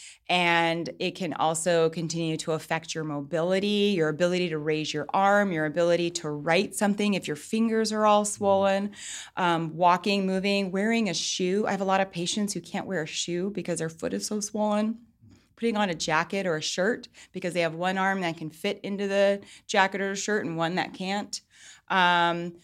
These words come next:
with head and neck lymphedema, it would be that they may have more difficulty swallowing, talking, doing all that kind of thing. And then,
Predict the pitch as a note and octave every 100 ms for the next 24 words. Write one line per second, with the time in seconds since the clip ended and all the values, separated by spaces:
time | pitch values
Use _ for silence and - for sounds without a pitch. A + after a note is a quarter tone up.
0 | _ - F#3+ F#3+ G#3 F#3 F3 F#3 G3+ G#3+
1 | G#3 G3+ G3 G#3 G3+ G3 D#3+ E3 E3+ E3
2 | F#3 F#3 F3+ F3 E3 E3 F3 E3+ E3+ E3+
3 | E3+ E3 F3 E3+ D#3+ D#3+ E3 E3 E3+ E3
4 | - E3+ E3 D#3 - E3 D3+ D3+ G3+ G#3
5 | G#3+ G#3 G#3 G#3 - - F#3+ G3 G#3 G3+
6 | G3 G3+ G3+ - - - F3+ F#3+ F3 F3+
7 | F3+ F3+ F3+ - F#3+ F#3 F#3 F#3+ F#3 F#3
8 | F#3 _ - - - - G3 G3+ G#3 G#3
9 | G#3